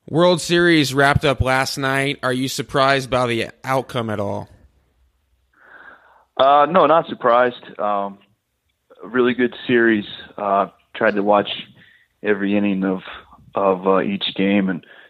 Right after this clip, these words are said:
Speaker 2: two good teams, the, the Astros and the Dodgers. Um, you know, not surprised. Uh, you know, really good series, and, um, you know, couldn't have asked for much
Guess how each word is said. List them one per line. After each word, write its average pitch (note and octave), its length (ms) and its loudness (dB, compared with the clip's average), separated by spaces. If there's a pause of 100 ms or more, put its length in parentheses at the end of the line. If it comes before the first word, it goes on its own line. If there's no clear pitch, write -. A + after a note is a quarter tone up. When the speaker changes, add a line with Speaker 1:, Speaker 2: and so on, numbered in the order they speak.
(120)
Speaker 2:
two G#2 140 0
good F#2+ 240 2
teams, G#2+ 420 2
the, G2+ 240 0 (760)
the A#2+ 80 4
Astros A#2+ 500 2
and A#2 80 -8
the A2 60 -4
Dodgers. A#2 540 2 (200)
Um, G#2 460 -2 (640)
you G2+ 100 -18
know, G2 240 -14
not A#2+ 260 -2
surprised. A2+ 640 0
Uh, F#2+ 260 -8 (200)
you G2 60 -12
know, G2+ 100 -8
really G2+ 320 -6
good G2 260 -4
series, G2+ 400 0
and, F#2+ 140 -10 (680)
um, - 500 -10 (880)
you G2+ 100 -4
know, F#2 180 -12 (160)
couldn't F#2+ 200 0
have F#2 80 0
asked F#2+ 240 0
for F#2+ 60 -10
much F#2+ 200 -2